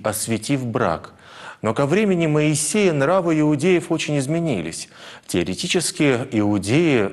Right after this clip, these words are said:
ненавидели разводы, но на практике всё было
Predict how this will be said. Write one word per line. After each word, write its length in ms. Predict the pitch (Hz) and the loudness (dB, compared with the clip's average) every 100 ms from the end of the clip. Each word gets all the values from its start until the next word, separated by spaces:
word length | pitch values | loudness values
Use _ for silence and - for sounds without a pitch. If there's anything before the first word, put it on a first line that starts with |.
| 110 | -2
ненавидели 560 | 135 151 175 127 90 | -2 0 0 0 2
разводы, 640 | 90 117 139 143 98 80 71 - - - - | 2 0 0 2 2 0 -6 -10 -20 -20 -6
но 100 | 135 | -2
на 120 | 170 | -2
практике 600 | 156 180 202 202 107 98 87 | -2 -2 -4 -4 -6 -4 -4
всё 280 | - 185 | -2 -2
было 500 | 143 151 139 131 104 | 0 0 2 0 0